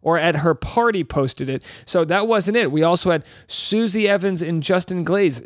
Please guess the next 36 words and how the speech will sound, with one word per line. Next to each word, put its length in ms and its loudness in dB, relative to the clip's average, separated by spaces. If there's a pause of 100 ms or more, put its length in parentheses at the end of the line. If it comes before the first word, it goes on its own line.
seemingly 680 -2
smooching. 800 -2 (240)
Are 180 2
they 160 4
together? 600 2
Are 200 2
they 180 2
not? 300 -2
We 140 2
still 320 0
don't 180 0
have 260 0
an 60 -2
official 520 0
hard 360 0
launch, 460 0 (260)
but 160 0
also 600 2 (120)
Katie 560 0
Thurston, 1080 0 (320)
uh, 360 2
kind 240 0
of 240 -4
showed 440 0
some 320 0 (260)
very 440 2
interesting 920 0
soft 500 0
launch 400 2
photos 420 2
with 120 -4
her 180 2
and 100 -4
comedian 460 0
Mike 260 0
Lenoci. 720 -2